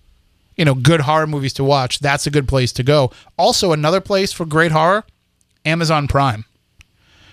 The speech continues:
because they have a huge back catalog of all the older films. So you can watch, you know, Universal horror movies, you can watch Hammer films,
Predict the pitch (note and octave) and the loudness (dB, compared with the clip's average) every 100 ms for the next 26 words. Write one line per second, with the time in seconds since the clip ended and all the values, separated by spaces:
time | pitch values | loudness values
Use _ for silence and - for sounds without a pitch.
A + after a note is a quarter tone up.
0 | _ - C#3+ D#3 C#3+ C3+ A#2+ - C3+ E3 | _ -2 2 2 2 -2 -6 -4 0 0
1 | D#3 D#3+ D3 C3+ B2 - F3 F#3 G3 E3 | 0 0 0 0 -2 -2 0 2 2 -2
2 | C#3 D#3 E3 - E3 D#3 D3+ C3 B2 B2 | -2 0 0 -4 -4 -4 -2 -2 -2 -4
3 | - - - _ _ - C#3 C3+ B2 - | -10 -20 -20 _ _ 0 2 2 -2 -10
4 | _ C#3+ D3+ D3+ - D3 D3 D3 B2+ C#3+ | _ 0 0 0 -2 -2 0 -2 -2 0
5 | C#3 E3 F#3 - - - - - D#3+ F3 | 0 0 -4 -8 -16 -20 -4 2 4 2
6 | G#3+ G3 D#3 D3 C#3+ C#3 - - D3+ C#3 | 0 0 2 2 0 0 -2 -4 0 0
7 | B2+ B2 D#3 D#3+ D3 D3+ - C3+ B2 D3+ | 0 0 0 0 0 0 0 0 2 2
8 | D3+ D3+ D3+ C#3+ D3 C#3+ C3+ - D#3 D#3 | 2 2 0 2 0 0 -2 -4 -2 0
9 | D3+ C#3 C3 - D#3 D3+ D3+ - D#3 D3+ | 2 2 0 -2 -2 0 0 0 2 2
10 | D3+ D3+ - | 0 -4 -8